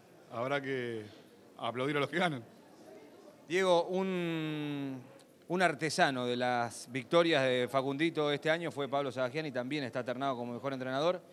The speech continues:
Speaker 2: Eh, tienen, tienen una relación, tanto vos como, como Ale, muy, muy linda con el turco. ¿Cómo viven también esta terna? Me imagino que como propia, ¿no?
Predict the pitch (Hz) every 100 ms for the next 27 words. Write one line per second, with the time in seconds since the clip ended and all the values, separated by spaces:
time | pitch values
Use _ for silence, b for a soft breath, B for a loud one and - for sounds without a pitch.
0 | B B B B - 131 127 123 143 147
1 | 127 185 170 151 135 131 135 175 139 139
2 | 135 135 151 - 123 120 120 113 127 139
3 | 160 143 135 147 139 135 147 151 139 127
4 | 131 139 170 170 165 B B B B -
5 | 190 196 214 185 143 143 147 139 139 127
6 | 135 131 139 143 202 165 143 143 175 156
7 | 113 117 165